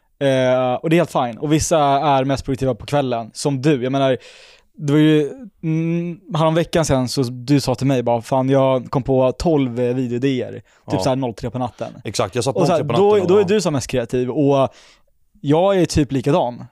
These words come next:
Speaker 1: Och så här, jag har både gått upp tidigt som fan och sent som fan.
Speaker 2: Ja.
Speaker 1: Och, så här, ibland funkar det ena, ibland funkar det andra.
Speaker 2: Ja.
Speaker 1: Men det är inget argument för att man är duktig och lyckad.
Speaker 2: Nej, ja, men det, på lång låter det som att om du vill lyckas i livet, då måste du gå upp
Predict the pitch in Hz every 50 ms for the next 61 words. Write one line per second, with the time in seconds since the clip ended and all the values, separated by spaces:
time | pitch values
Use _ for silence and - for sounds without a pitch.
0 | _ _ - 156 151 147 143 143 139 135 135 127 - - 151 131 147 135 127 123
1 | 131 139 165 185 202 214 196 170 147 139 143 139 135 135 175 190 170 175 156 147
2 | 139 123 - _ _ - - - _ _ _ _ _ _ _ _ _ - 151 147
3 | 127 131 123 - 127 117 - 170 175 175 170 170 165 160 143 110 - - 143 127
4 | - _ _ - - - - _ _ _ _ _ _ _ _ - - - 143 135
5 | - 131 123 107 123 120 113 110 107 120 - - 123 101 95 92 - - 165 151
6 | 139 135 135 131 127 127 127 127 127 127 120 123 123 - 156 139 127 127 135 135
7 | 143 185 208 196 - 202 175 - 175 151 135 143 151 143 147 143 131 139 131 117
8 | 139 165 175 143 117 107 - _ - _ _ _ - 156 175 160 233 226 202 175
9 | 156 156 143 - 151 147 143 151 160 180 165 143 127 - - 143 135 131 127 135
10 | 131 131 131 131 127 127 127 127 131 131 131 143 139 147 143 - - - 143 139
11 | 135 135 135 - - - 143 131 - - - - _ _ _ _ _ _ - 131
12 | 117 107 101 98 117 - - 127 123 127 127 127 107 143 139 143 160 147 135 131
13 | 131 131 131 143 143 131 - 117 104 - 117 110 104 - _ - 160 160 151 135
14 | 123 113 120 120 117 - - 113 - 123 123 113 98 98 92 107 131 151 165 170
15 | 151 - - - - - 165 131 123 110 117 123 127 - -